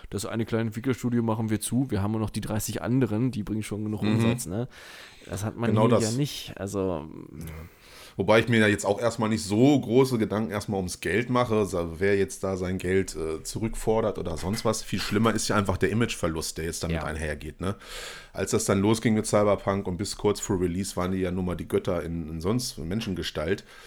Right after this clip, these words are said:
Speaker 2: und waren die besten Entwickler überhaupt und jetzt sind sie halt sowas von unten durch. Und wenn, ne, wenn jetzt überlegt mal, das nächste Spiel, was die rausbringen,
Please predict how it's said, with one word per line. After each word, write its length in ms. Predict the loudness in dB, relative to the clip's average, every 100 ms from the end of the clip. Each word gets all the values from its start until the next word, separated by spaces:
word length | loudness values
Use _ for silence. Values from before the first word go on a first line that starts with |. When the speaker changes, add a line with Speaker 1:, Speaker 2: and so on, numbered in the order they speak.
| -20 -20 -4
Speaker 2:
und 580 | 0 2 0 -4 -8 -2
waren 140 | 0
die 60 | 2
besten 280 | 0 0 -4
Entwickler 360 | -4 -4 -2
überhaupt 640 | -2 0 0 2 2 0 -6
und 120 | -4
jetzt 180 | -4 -2
sind 120 | -2
sie 120 | 0
halt 140 | 0
sowas 260 | 0 0 0
von 140 | -2
unten 300 | -6 -8 -8
durch. 400 | -4 0 0 -2 -14 -20 -20 -20 -4
Und 160 | -2
wenn, 360 | 0 0 -2 -6
ne, 180 | 0 0 0
wenn 100 | -4
jetzt 100 | -2
überlegt 340 | 2 4 2 2
mal, 160 | 0
das 200 | -2 -2
nächste 220 | -4 -2
Spiel, 280 | -8 -2 0
was 160 | 0 0
die 100 | 0
rausbringen, 680 | 2 2 0 0 2 0